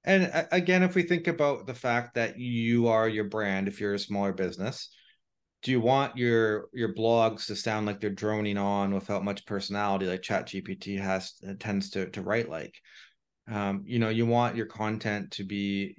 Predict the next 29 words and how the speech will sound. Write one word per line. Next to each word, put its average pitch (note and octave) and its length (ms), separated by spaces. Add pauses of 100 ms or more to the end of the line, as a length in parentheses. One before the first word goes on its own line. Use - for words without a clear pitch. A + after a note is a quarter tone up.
engaging A#2 800
and G2+ 300
to G2+ 100
reflect G2+ 560
kind G2+ 160
of, F#2+ 260
uh, F#2+ 220
you G#2 100
know, G2 300
who A#2+ 100
you A#2 220
are, C#3+ 260
how A#2+ 140
you A2+ 160
would A2+ 160
talk A2 320
in G#2+ 120
conversation. G#2 840 (580)
Um, G#2 440
and G2+ 480
you A2+ 180
don't A2 160
wanna G#2 180
sound G2+ 340
generic G2+ 400
like G2+ 140
everybody G2 420
else. F#2+ 240
So, G2+ 320